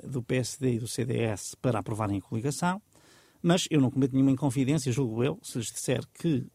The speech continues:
eh, seguramente o C D S terá dois deputados, que lhe permite formar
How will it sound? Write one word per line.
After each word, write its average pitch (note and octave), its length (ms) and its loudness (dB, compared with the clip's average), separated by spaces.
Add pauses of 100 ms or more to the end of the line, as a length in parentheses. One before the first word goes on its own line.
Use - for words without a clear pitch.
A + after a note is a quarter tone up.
eh, - 400 -4 (160)
seguramente E3 1080 2 (140)
o A#2+ 140 -10
C B2+ 180 -4
D B2+ 80 0
S A#2+ 220 -2
terá A#2+ 340 0
dois A#2 260 0
deputados, - 540 -6
que - 100 -20
lhe B2+ 60 -8
permite B2 300 -8
formar A2+ 420 -4